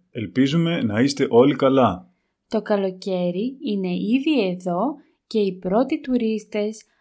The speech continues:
Speaker 2: άρχισαν να έρχονται στη χώρα μας.
Speaker 1: Έτσι και εμείς είπαμε να ξαναγυρίσουμε στα podcast με τα οποία γνωρίζουμε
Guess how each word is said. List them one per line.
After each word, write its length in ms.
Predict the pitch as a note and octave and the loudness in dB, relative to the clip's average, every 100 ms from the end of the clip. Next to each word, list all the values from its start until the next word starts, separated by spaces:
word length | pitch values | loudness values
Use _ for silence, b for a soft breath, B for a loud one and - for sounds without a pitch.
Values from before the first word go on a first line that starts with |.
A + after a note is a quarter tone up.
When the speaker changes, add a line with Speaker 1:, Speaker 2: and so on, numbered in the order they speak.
| - | -4
Speaker 2:
άρχισαν 600 | G#3+ A#3 A#3 C#4+ C#4+ A3 | 0 0 -2 -2 0 2
να 120 | F#3 | 0
έρχονται 380 | F#3+ - C#4 C4 | -4 -4 -2 -4
στη 260 | B3+ C#4 | -4 -12
χώρα 380 | - D#4 C4+ G#3 | 0 6 6 6
μας. 480 | F3+ E3+ E3+ - - _ _ _ - | 2 -4 -10 -20 -20 _ _ _ -2
Speaker 1:
Έτσι 380 | B2+ C#3+ - E3+ | 0 2 0 -2
και 120 | C3 | 0
εμείς 600 | G#2 G#2 C3+ - - _ _ _ _ | 2 2 2 0 -6 _ _ _ _
είπαμε 480 | - C#3+ C#3 A2+ | 0 4 4 4
να 160 | G#2 G#2 | 2 0
ξαναγυρίσουμε 840 | F#2 A#2+ G#2+ F#2+ G#2+ C#3+ - C3 | 0 -2 0 0 2 2 2 0
στα 240 | B2 A#2 F#2+ | 0 -2 0
podcast 480 | A#2+ - D3+ D#3+ - - _ _ _ | 2 2 0 0 -2 -12 _ _ _
με 180 | G#2+ A2+ | -6 -4
τα 160 | G#2+ | -2
οποία 300 | G2+ F#2 D3 | -2 0 0
γνωρίζουμε 720 | C#3 A2 G#2 B2 B2+ D3+ D3+ | 0 -2 0 0 0 -4 -6